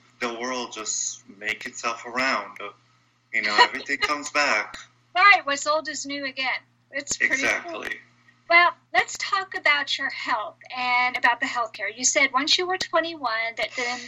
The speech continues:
Speaker 2: you had your own job and that you started to have your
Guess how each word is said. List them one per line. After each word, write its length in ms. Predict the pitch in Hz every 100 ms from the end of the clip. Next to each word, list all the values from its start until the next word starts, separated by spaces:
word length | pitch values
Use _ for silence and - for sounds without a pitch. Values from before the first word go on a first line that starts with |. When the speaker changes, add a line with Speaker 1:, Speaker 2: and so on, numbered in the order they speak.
| -
Speaker 2:
you 120 | 262 262
had 220 | 262 254
your 160 | 233 -
own 180 | 247 311
job 440 | 254 220 208 202
and 540 | - - 233 226 220 220
that 200 | 220 214 -
you 120 | 226 233
started 360 | - 240 240
to 60 | 262
have 200 | 247 247
your 120 | 240